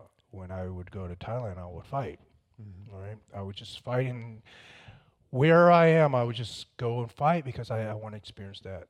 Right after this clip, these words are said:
Speaker 1: that, uh, that culture. So I was in Thailand, and I was going through a jump master course, and, uh, <laughs> and we were at Lopburi, and I would go and,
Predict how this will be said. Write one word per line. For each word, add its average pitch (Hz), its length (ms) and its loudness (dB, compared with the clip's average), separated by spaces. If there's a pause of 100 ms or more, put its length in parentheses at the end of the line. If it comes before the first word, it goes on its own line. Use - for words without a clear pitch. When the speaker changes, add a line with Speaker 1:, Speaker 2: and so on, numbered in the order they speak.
(100)
Speaker 1:
that, 90 220 -18 (100)
uh, 82 300 -18 (100)
that 76 140 -16
culture. - 420 -16 (560)
So - 140 -8
I 123 80 -2
was 117 220 -6
in 110 80 -14
Thailand, 120 720 -6 (180)
and 107 260 -14
I 104 120 -14
was 101 160 -16
going 107 240 -14
through 101 180 -16
a 92 40 -14
jump 135 220 -12
master 104 360 -12
course, 95 560 -18 (100)
and, 98 260 -20
uh, - 1080 -18 (320)
<laughs> - 340 -20
and 101 160 -12
we 110 220 -8
were 104 180 -6
at 101 160 -10
Lopburi, 101 760 -10 (340)
and 101 220 -12
I 104 80 -8
would 98 200 -10
go 95 280 -12
and, 101 120 -16